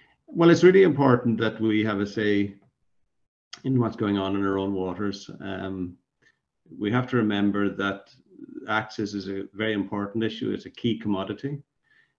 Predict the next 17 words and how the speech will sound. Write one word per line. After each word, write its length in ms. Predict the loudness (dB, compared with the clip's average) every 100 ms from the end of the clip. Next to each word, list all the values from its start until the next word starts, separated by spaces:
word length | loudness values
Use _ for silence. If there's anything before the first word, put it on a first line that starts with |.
| _
It's 140 | -8
a 60 | -6
currency 480 | 0 0 0 0 -2
in 100 | -2
relation 460 | -2 -4 -4 -8
to 460 | -6 -4 -2 -4 -6 -16 _ _ _ _
what 180 | -10 -4
we 180 | -2 -2
achieve. 520 | -4 0 0 0 -6 -18 _ -18 -18 _
We 160 | -2 0
have 180 | 0 0
the 60 |
Norwegians, 680 | -2 0 2 0 -2 -8 -8
who 120 | -8
this 260 | -4 -4 -4
year 220 | -6 -4
will 300 | -2 -4 -6